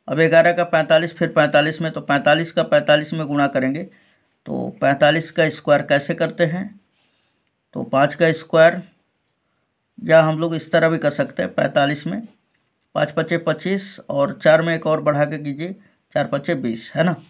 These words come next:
तो बीस, पच्चीस आ गया, फिर इसमें ग्यारह का गुणा कर देते हैं। ग्यारह पच्चे पचपन के, पाँच हाथ में पाँच,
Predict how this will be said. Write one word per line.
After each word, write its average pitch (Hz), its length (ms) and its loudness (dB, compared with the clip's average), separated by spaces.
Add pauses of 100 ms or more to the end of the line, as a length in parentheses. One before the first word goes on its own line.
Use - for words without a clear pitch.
(640)
तो 131 80 -6
बीस, 165 360 -4
पच्चीस 165 400 -2
आ 160 80 8
गया, 160 200 0
फिर 160 200 -4
इसमें 160 380 -2
ग्यारह 143 200 4
का 156 140 -2
गुणा 151 240 0
कर 147 180 0
देते 139 240 -4
हैं। 165 180 -6 (460)
ग्यारह 143 320 4
पच्चे 156 240 -2
पचपन 156 360 -2
के, 165 140 -2
पाँच 156 300 0
हाथ 139 200 -2
में 196 260 -4
पाँच, 165 340 -2